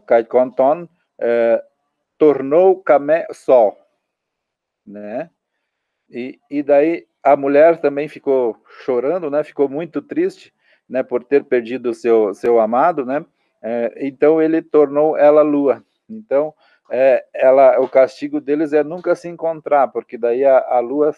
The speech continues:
sempre tá correndo atrás do, do, do Sol, né? É, é, é, é um desses mitos aí que a gente tem na, na, na nossas explicações aí de, de, de mundo, né? E que é bem interessante mesmo, né? Só ali na, na época de, de, de eclipses é que talvez se encontrem,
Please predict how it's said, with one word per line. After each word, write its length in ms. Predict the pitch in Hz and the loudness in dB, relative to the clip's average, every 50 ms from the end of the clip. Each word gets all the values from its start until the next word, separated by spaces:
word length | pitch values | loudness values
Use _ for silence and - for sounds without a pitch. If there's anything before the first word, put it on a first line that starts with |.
| _ - | _ -10
sempre 280 | 156 156 156 - 156 | -10 -8 -8 -10 -10
tá 340 | 147 - 147 143 143 - - _ _ _ | -2 2 2 2 2 0 -4 _ _ _
correndo 380 | - 139 135 131 139 151 147 143 | -4 -2 -2 -2 -2 -4 -2 -4
atrás 360 | 143 - - 123 127 131 123 | -4 -2 0 0 0 0 -2
do, 280 | 120 131 143 143 143 _ _ _ _ _ _ _ | -4 -6 -6 -6 -8 _ _ _ _ _ _ _
do, 320 | _ 120 113 123 135 131 117 | _ -10 -6 -4 -2 -2 -4
do 160 | 120 139 139 | -4 -6 -10
Sol, 380 | - - - 139 123 117 113 110 | -4 0 2 4 4 4 4 0
né? 220 | 117 127 151 151 _ _ _ - | -2 -6 -6 -8 _ _ _ -10
É, 80 | 113 | -6
é, 880 | 113 113 110 113 120 120 117 117 110 - - 117 120 120 123 113 - - | -4 -4 -4 -2 -4 -4 -4 -4 -6 -6 -6 -6 -4 -4 -4 -4 -6 -8
é, 40 | 127 | -10
é 20 | |
um 160 | 123 135 139 139 | -10 -10 -10 -8
desses 400 | 135 139 135 - 131 127 123 123 | -6 -6 -6 -6 -10 -20 -18 -12
mitos 340 | 127 135 147 143 _ 123 | -8 -8 -8 -8 _ -2
aí 160 | 123 120 123 120 | -2 0 0 -2
que 120 | - 127 | -4 -6
a 40 | 120 | -6
gente 280 | 117 131 127 - 139 | -8 -10 -12 -12 -14
tem 340 | 117 - - 127 135 143 139 _ _ _ _ _ _ _ _ - | -12 -6 -4 -2 -2 -4 -6 _ _ _ _ _ _ _ _ -12
na, 440 | 120 120 123 123 117 117 113 101 110 | -4 0 2 4 4 4 4 2 0
na, 540 | 117 120 117 113 113 104 - - 117 113 113 | -2 -2 -2 0 0 0 -2 -2 -4 -4 -4
na 360 | 113 110 117 123 127 127 127 | -6 -8 -6 -2 0 0 2
nossas 400 | 127 127 131 131 - 131 127 120 | 4 4 2 2 2 -2 -4 -4
explicações 760 | 131 - _ - 139 - 135 120 117 - - 131 131 131 120 | -6 -10 _ -8 -4 0 0 0 0 -2 -4 -4 -4 0 2
aí 160 | 123 123 127 | 2 0 0
de, 240 | 120 123 123 127 120 | -2 -6 -10 -10 -10
de, 200 | 113 110 113 113 | -12 -14 -16 -16
de 180 | 107 107 123 123 | -12 -10 -10 -10
mundo, 420 | 123 123 131 131 127 117 101 101 | -8 -8 -10 -10 -8 -8 -8 -6
né? 220 | 104 123 156 156 _ _ _ _ _ _ _ - | -4 -4 -4 -6 _ _ _ _ _ _ _ -12
E 240 | - - 127 135 131 | -8 -6 -6 -6 -4
que 160 | - - 175 | 0 2 2
é 40 | 175 | 2
bem 200 | 175 220 254 302 | 4 2 0 0
interessante 640 | 339 - 339 330 330 339 - 269 214 202 190 - - | 0 0 0 2 0 0 2 2 2 2 0 -2 -8
mesmo, 340 | 117 113 113 - 202 101 101 | -4 -2 0 0 0 -2 -6
né? 360 | 110 135 160 180 175 160 123 | -6 -4 -2 -2 -2 -4 -4
Só 280 | - - 139 131 147 160 | -2 2 4 6 6 6
ali 220 | 175 180 196 226 | 4 2 0 0
na, 240 | 214 196 170 156 147 | 0 2 2 2 2
na 160 | 139 139 139 | 2 2 4
época 420 | 139 147 - - _ _ - 139 | 4 2 2 0 _ _ -6 -6
de, 300 | 135 - 123 120 110 107 107 | -4 -4 -4 -4 -4 -4 -6
de, 380 | 104 117 113 113 107 101 104 | -6 -6 -4 -4 -4 -4 -6
de 120 | 101 104 123 | -6 -6 -8
eclipses 580 | 127 - _ - 139 156 156 _ _ - 180 160 | -8 -8 _ -4 -4 -4 -4 _ _ -8 -2 0
é 140 | 170 165 165 | 0 0 0
que 180 | - 160 160 | -2 -4 -6
talvez 540 | 156 _ - 160 151 143 135 151 156 170 170 | -2 _ 4 4 4 4 2 0 -2 -2 -4
se 80 | - 180 | -8 -16
encontrem, 600 | 180 180 - 160 147 147 147 135 - 113 107 | -16 -8 -4 0 0 0 0 -2 -6 -16 -20